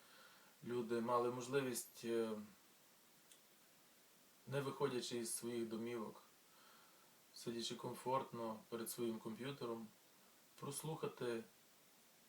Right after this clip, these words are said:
лекцію, семінар, вебінар по аюрведі і отримати знання,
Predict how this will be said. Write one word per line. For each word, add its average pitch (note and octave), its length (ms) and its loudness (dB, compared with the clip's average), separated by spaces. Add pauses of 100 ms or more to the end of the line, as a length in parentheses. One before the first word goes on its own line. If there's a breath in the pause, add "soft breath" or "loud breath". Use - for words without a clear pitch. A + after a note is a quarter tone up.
(160)
лекцію, A#2+ 600 2
семінар, A2 600 -2 (1700)
вебінар A#2 640 0 (340)
по G#2 320 -2
аюрведі A#2 720 2
і A2+ 180 -2
отримати A#2 640 -4
знання, A2+ 440 -2